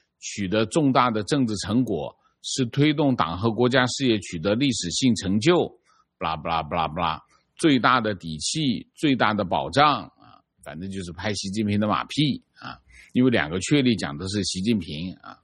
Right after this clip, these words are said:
这是一个。然后接着就是各战区、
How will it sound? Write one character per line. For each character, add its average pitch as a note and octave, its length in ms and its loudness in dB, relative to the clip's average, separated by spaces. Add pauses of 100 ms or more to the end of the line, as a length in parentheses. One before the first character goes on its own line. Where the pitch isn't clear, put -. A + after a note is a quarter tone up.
(760)
这 B2+ 140 4
是 G#2+ 180 0
一 G#2 60 -2
个。 G#2 280 0
然 E2 160 -4
后 F#2+ 80 -2
接 C3+ 240 4
着 B2 140 2
就 A#2 220 -2
是 G#2 300 -4 (540)
各 C3+ 160 4
战 A#2+ 340 2
区、 A#2+ 460 -4